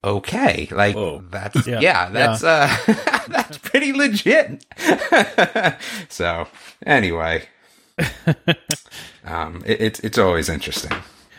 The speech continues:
Speaker 3: Well, I, I don't think anybody will begrudge you for, for, uh, for
Speaker 1: And, and I,
Speaker 3: supporting your son while you're,
Speaker 1: I,
Speaker 3: uh, <laughs> doing the podcast.
Speaker 1: well, and it's funny 'cause I, I took him Friday. I took off of work to take him Friday, and then I took him Saturday as well. And they have prelims finals. So yesterday I was up at five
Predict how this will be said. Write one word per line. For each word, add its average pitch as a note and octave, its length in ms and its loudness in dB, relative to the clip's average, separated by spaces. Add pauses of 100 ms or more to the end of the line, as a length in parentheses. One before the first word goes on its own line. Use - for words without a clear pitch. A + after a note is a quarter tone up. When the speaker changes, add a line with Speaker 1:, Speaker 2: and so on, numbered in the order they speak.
(320)
Speaker 3:
Well, - 100 2
I, F3+ 240 2
I G#3+ 100 4
don't A#3 140 6
think F#3 160 2
anybody C#3 380 4
will B2+ 160 2
begrudge A#2+ 480 2
you A#2 180 0
for, A#2+ 360 0
for, A#2 520 -8
uh, B2 220 -4
for C#3+ 100 -2
Speaker 1:
And, B2+ 100 0
and D3 120 4
I, D3+ 60 6
Speaker 3:
supporting C#3 340 4
your A#2+ 100 0
son A#2+ 400 2
while A2+ 120 4
you're, A2+ 160 2
Speaker 1:
I, B2+ 240 2
Speaker 3:
uh, - 20 0
<laughs> - 60 -4
doing F3+ 140 4
the - 60 -8
podcast. C#3 120 4
Speaker 1:
well, C#3 140 8
and C3 120 4
it's B2+ 120 2
funny C3 180 4
'cause G#2+ 140 2
I, G2+ 140 4 (100)
I A2 120 2
took D#3 300 2
him C#3+ 100 2
Friday. F2+ 340 2
I E2+ 40 2
took A2 200 0
off F#2+ 180 2
of F2 60 0
work F2 200 -2
to F2 60 -4
take E2 180 -2
him E2 80 -4
Friday, D#2+ 360 0
and D#2+ 100 -4
then D#2 100 -4
I D#2 80 -4
took - 280 -4
him E2+ 320 -4 (580)
Saturday F#2 540 2
as E2 140 -2
well. F2 160 6
And E2+ 100 0
they E2 60 0
have F#2 220 -2
prelims G#2 320 4
finals. E2 320 2
So F2+ 100 4
yesterday E2+ 380 4
I E2 60 6
was D#2+ 160 0
up F2 200 0
at E2 100 -4
five - 480 0